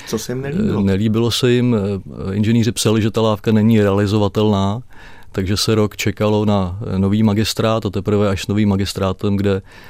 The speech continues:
Speaker 2: eh, byl Zdeněk Hřib a Adam Scheinher, tak ty teprve rozběhli tu samotnou konstrukci. Musel jsem to několikrát obhajovat s kolegy,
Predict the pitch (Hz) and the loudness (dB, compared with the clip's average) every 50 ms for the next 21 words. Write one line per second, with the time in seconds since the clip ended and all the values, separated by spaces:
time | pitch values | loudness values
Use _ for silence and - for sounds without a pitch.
0 | - - - 95 90 87 90 87 95 101 101 98 95 95 101 95 101 107 101 - | -20 -8 -4 -2 -2 -2 -2 0 0 0 0 0 0 0 0 2 2 2 2 2
1 | 90 - 107 107 - - 101 98 90 92 98 101 101 101 - - 104 101 101 98 | 2 0 0 -2 -2 -4 -6 -4 -2 -2 -2 -2 -2 -2 -2 -2 0 0 2 2
2 | 104 101 101 98 - 101 92 - - 101 90 101 - 107 107 104 104 101 101 92 | 2 0 0 -2 -4 -6 -6 -4 -6 -2 -2 -2 -2 0 0 0 2 0 0 -4
3 | 92 104 110 98 104 107 101 98 95 - - - - - - 101 - 110 101 98 | -2 0 0 2 2 2 0 0 -4 -8 -18 -20 -20 -8 -6 -4 -2 0 0 0
4 | 98 98 107 101 95 98 95 - - 110 104 - - 101 101 92 - 104 - 107 | 0 0 0 0 0 -2 -2 -2 -2 -4 -4 -2 -2 -2 -2 -2 -2 -2 -2 -2
5 | 104 - 107 104 98 - 110 104 - 110 104 101 - 104 107 113 117 120 117 120 | 0 0 0 0 0 0 0 0 2 0 0 0 0 -2 0 0 0 0 -2 -4
6 | 117 - - - 110 110 107 104 113 110 110 | -4 -4 -4 0 0 2 2 2 2 2 0